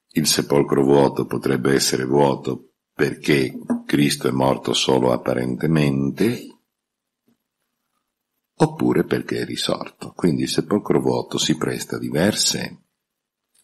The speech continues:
letture. E allora Strauss dice: "Beh, concentriamoci sulle apparizioni. Le apparizioni sono allucinazioni.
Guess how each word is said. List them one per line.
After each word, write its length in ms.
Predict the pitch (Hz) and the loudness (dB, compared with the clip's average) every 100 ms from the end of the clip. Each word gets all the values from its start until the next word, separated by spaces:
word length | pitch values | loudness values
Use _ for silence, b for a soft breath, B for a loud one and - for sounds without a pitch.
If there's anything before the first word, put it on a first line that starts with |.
| - | -2
letture. 840 | 65 60 - 62 57 - - _ _ _ _ _ _ - B B B B B B B _ _ _ | -2 -2 -4 -4 -4 -8 -12 _ _ _ _ _ _ -20 B B B B B B B _ _ _
E 160 | 104 | 2
allora 320 | 101 76 65 69 | 6 6 4 0
Strauss 760 | - - 69 62 73 - - | 0 2 2 0 0 -2 -6
dice: 680 | - 62 - - 131 62 58 | -6 -8 -6 -2 0 0 -4
"Beh, 400 | - - - - | -4 -4 -4 -6
concentriamoci 960 | - 67 - 64 - 67 69 85 - - | -2 -2 0 -2 0 0 2 2 2 -2
sulle 540 | - - 65 67 65 | -2 -2 0 0 0
apparizioni. 1080 | 64 65 - 64 - - 117 71 - - - _ _ _ - | -2 -4 -6 -6 -4 2 2 0 -6 -10 -18 _ _ _ -12
Le 140 | - | -12
apparizioni 800 | - - 139 131 - - 120 202 | -6 -2 0 0 -4 -4 -2 -2
sono 680 | - - 53 53 - - - - | -2 -2 -4 -4 -6 -6 -10 -8
allucinazioni. 1160 | 69 76 73 - 65 67 - - 50 50 - | -2 -2 -2 -2 -2 -4 -6 -8 -12 -14 -16